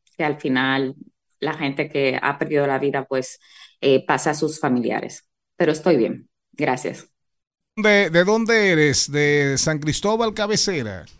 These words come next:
Speaker 1: Yo soy jainera de pura cepa, orgullosamente jainera. Eh, antes te escuché hablar de, de las columnas del Listín Diario. Si,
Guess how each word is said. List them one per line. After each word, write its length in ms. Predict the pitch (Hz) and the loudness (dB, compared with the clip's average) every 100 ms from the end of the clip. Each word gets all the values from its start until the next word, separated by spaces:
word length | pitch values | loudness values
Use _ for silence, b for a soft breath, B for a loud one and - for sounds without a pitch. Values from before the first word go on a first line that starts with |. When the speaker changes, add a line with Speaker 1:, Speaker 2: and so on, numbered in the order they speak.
| _ _ _ _ - _ - B B B b - | _ _ _ _ -20 _ -20 B B B b -2
Speaker 1:
Yo 220 | 190 247 | 2 4
soy 320 | - 262 277 | 4 4 2
jainera 600 | 262 240 214 202 339 262 | 2 2 4 4 4 2
de 120 | 240 | 0
pura 280 | 185 185 190 | 0 2 2
cepa, 540 | 190 - 131 - 113 - | 0 -2 -4 -4 -8 2
orgullosamente 1120 | 190 196 190 202 165 214 226 208 190 190 190 | 6 6 6 4 4 2 2 2 2 2 0
jainera. 560 | 170 131 120 117 - - _ _ _ b b b b | -2 -2 -2 -4 -8 -12 _ _ _ b b b b
Eh, 680 | 160 160 139 135 127 123 123 - | 0 2 4 4 4 2 0 0
antes 520 | 160 190 196 196 - | 2 2 2 0 0
te 120 | - 196 | 2 2
escuché 380 | 196 190 190 | 4 2 2
hablar 400 | 190 180 190 196 | 2 2 2 2
de, 520 | 202 208 180 131 123 - | 0 0 0 0 -2 -6
de 160 | 165 143 | -6 -6
las 280 | 143 147 - | -6 -6 -4
columnas 540 | 160 160 156 175 190 | -2 0 0 -2 -2
del 120 | 180 | -2
Listín 280 | 180 185 175 | -2 -2 0
Diario. 420 | 180 185 170 214 _ _ _ _ _ - | 0 2 0 -2 _ _ _ _ _ -14
Si, 960 | - 180 160 147 143 143 131 135 | -4 -2 0 -2 -2 -2 -2 -4